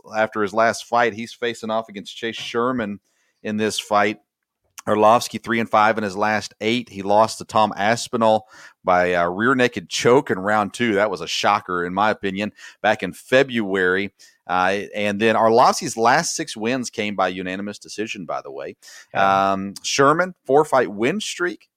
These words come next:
Speaker 1: His first fight back in the U F C was a round two T K O win over Ike Villanueva back in, uh, May of two thousand and twenty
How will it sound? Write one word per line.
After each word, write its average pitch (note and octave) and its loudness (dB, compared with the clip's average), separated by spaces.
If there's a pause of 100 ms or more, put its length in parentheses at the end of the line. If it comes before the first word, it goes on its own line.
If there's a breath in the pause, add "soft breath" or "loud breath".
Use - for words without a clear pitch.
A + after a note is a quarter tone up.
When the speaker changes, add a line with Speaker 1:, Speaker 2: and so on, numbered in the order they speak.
Speaker 1:
His B2+ 0
first D3+ 2
fight C3 2
back B2+ 2
in B2 -2
the A#2 -4
U B2 -2
F A2 -8
C C3 -4
was A2 -4
a G2 -4
round A2+ 0
two B2 -2 (340 soft breath)
T B2 -6
K G#2 0
O G#2 4
win G2+ -2
over F#2+ -4
Ike G#2 -4
Villanueva F#2 -2
back F#2 -2 (340 soft breath)
in, F2 -4
uh, F2 -4
May G2 0
of F2 -6
two G#2+ -8
thousand G2 -2
and E2+ -14
twenty G#2 -6